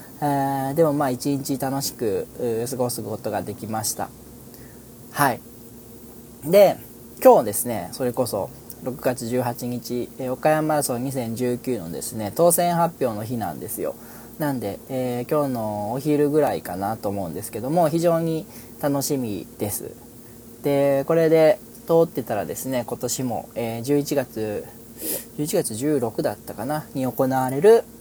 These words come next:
えー、岡山マラソンの方走りますので、えー、それに向けて練習をスタートさせたいなと。<laughs> もうね、四ヶ月ぐらいずっと走ってない状態で、えー、今回の十キロ走って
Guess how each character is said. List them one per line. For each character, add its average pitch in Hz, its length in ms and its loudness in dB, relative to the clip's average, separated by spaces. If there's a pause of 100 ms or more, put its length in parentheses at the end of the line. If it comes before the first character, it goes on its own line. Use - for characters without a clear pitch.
え 127 340 -4
ー、 131 40 0
岡 135 160 0
山 127 160 0
マ 120 80 -2
ラ 117 60 -2
ソ 110 200 -8
ン 107 100 -10
の 120 60 -8
方 147 280 4 (260)
走 127 320 -4
り 123 120 -4
ま 117 160 -4
す 123 140 -6
の 107 220 -6
で、 202 260 6
え 147 100 2
ー、 - 20 0
そ 147 100 -4
れ 135 100 -2
に 131 100 -2
向 120 140 -2
け 151 140 -2
て 202 160 2
練 156 260 2
習 135 340 0 (260)
を 185 180 6 (140)
ス - 100 0
タ 160 180 4
ー - 20 -2
ト 131 60 -8
さ - 160 -2
せ 127 140 -2
た 117 160 2
い 117 60 -4
な 117 120 -4
と。 - 140 -10 (720)
<laughs> - 720 -10
も 139 160 4
う 117 40 -2
ね、 117 160 -2
四 180 260 2
ヶ 196 120 6
月 196 260 4
ぐ 196 80 4
ら 151 80 6
い 113 80 2
ず 143 100 4
っ - 40 2
と - 120 -8
走 127 400 0
っ 165 60 2
て 131 220 0
な 143 140 2
い 127 100 0
状 113 260 -4
態 110 260 -4
で、 113 240 2 (400)
え 120 140 -4
ー、 113 40 -6
今 127 220 2
回 110 240 -2
の 104 240 -6
十 117 180 -4
キ 113 140 -4
ロ 101 80 0
走 107 280 -4
っ 104 40 -4
て 101 220 -8